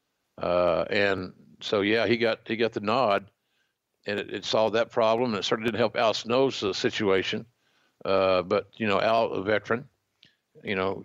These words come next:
find a way out down there at O V W now, training guys in Louisville, does a great job. But that's how, yeah, I remember making the phone call. It's, those are not great calls.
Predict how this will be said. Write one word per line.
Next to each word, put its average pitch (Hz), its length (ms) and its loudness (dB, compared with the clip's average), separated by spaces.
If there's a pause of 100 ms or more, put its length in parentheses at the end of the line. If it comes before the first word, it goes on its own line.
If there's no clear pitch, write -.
(100)
find 104 180 2
a 104 60 4
way 101 100 4
out 107 140 2
down 107 120 2
there 104 100 2
at 98 40 0
O 110 120 2
V 110 120 2
W 113 260 0
now, 101 160 0
training 117 360 0
guys 98 340 2
in 95 80 -8
Louisville, 98 520 0
does 92 160 0
a 92 40 -6
great 92 220 0
job. 95 420 0 (460)
But 95 140 -2
that's 120 180 0
how, 123 140 2
yeah, 131 180 2
I 120 40 4
remember 101 280 0
making 87 240 -4
the 85 80 -10
phone 90 200 -2
call. 117 300 2
It's, 131 160 -2 (260)
those 208 160 2
are 190 40 -2
not 127 180 0
great 98 180 0
calls. 98 560 0